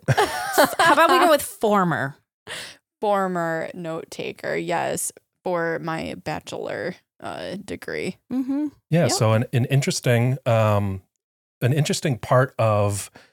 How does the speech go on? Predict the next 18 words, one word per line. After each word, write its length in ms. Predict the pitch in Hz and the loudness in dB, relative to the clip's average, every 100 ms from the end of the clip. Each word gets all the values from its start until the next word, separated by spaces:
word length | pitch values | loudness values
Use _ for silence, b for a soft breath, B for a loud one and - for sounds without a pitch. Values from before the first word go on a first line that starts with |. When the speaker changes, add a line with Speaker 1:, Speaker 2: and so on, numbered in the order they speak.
| b | b
Speaker 3:
some 220 | - 139 | 2 4
of 60 | 143 | 4
the 60 | |
benefits, 480 | 120 110 113 110 - | 4 2 2 0 -2
especially 500 | 120 - 123 - 120 | -4 -2 -2 0 -4
here 400 | 107 117 107 101 | -2 0 2 2
where 220 | 95 101 95 | 0 -2 -2
we 220 | 104 117 | -2 -2
live 240 | 107 101 | 0 -2
in 120 | 98 | -4
New 80 | 98 | -6
York, 500 | 95 98 104 92 - | -4 0 0 0 -2
not 220 | 117 113 | 0 2
all 120 | 110 120 | 2 0
states 380 | - 98 - - | -2 -4 -4 -4
are 80 | 104 | -2
the 100 | 92 | -2
same, 480 | - 98 95 92 | -2 -2 0 -4